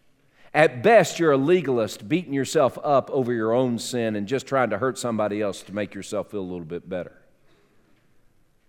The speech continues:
You gotta let that chain go. See, the truth is, yeah, we all have a past, and the truth is we're all sinners.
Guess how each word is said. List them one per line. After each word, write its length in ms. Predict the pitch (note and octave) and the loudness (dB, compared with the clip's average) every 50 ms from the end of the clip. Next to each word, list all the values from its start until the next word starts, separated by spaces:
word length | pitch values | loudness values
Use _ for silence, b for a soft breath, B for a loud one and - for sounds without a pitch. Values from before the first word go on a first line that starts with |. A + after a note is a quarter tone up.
| _ _ | _ _
You 120 | - A2+ | -12 -4
gotta 220 | D#3 A#3 E3 A2+ G#2 | 0 2 2 2 2
let 260 | G2+ A2 A2 G#2+ - | 2 0 0 0 0
that 180 | B2+ C#3 - - | -2 -2 -4 -4
chain 340 | - A#2 G2+ F#2+ F2 E2+ | -6 -6 -6 -6 -6 -8
go. 280 | D2+ F2+ G2 G#2+ F2 - - _ _ _ _ _ _ _ _ _ _ _ _ _ _ _ _ _ _ _ _ _ _ _ _ _ _ _ _ _ _ _ _ _ _ _ _ _ _ _ _ _ _ _ _ _ _ _ _ _ _ | -8 -6 -6 -6 -6 -8 -14 _ _ _ _ _ _ _ _ _ _ _ _ _ _ _ _ _ _ _ _ _ _ _ _ _ _ _ _ _ _ _ _ _ _ _ _ _ _ _ _ _ _ _ _ _ _ _ _ _ _
See, 160 | - - B2+ | -10 -6 -4
the 100 | A#2+ A2 | -4 -4
truth 340 | A2 - - E3+ E3+ E3 E3 | -4 -2 0 0 0 0 2
is, 480 | D3+ C#3 B2 A#2 G#2+ F#2+ - - - - _ _ _ _ _ _ _ _ _ _ _ _ _ _ _ _ _ | 2 2 2 2 0 -2 -6 -10 -12 -14 _ _ _ _ _ _ _ _ _ _ _ _ _ _ _ _ _
yeah, 220 | - A2 A2+ A2+ G#2+ | -6 -2 0 0 0
we 220 | G2 G#2 B2+ B2+ | 0 0 0 2
all 220 | A#2+ C3 C3+ A#2+ G#2+ | 4 6 6 4 4
have 180 | A#2 A2+ F2+ | 2 0 -2
a 40 | F#2 | -4
past, 440 | - - A#2+ A2+ G2 F#2 - - G#2 | -8 -6 -4 -4 -4 -4 -8 -10 -10
and 80 | G2 | -10
the 60 | F#2+ F#2 | -10 -8
truth 280 | - D3+ D3 C3 - | -4 -4 -4 -2 -2
is 220 | C3+ B2 G#2 G2 A#2 | -2 -4 -4 -4 -4
we're 180 | C3 C3 - | -2 -2 -2
all 320 | - A2 A2+ A2+ A2 G#2 F#2+ | 0 2 2 2 2 2 -2
sinners. 480 | - - B2+ A#2 G#2 F#2 E2+ - - | -4 -6 -6 -4 -4 -6 -8 -10 -14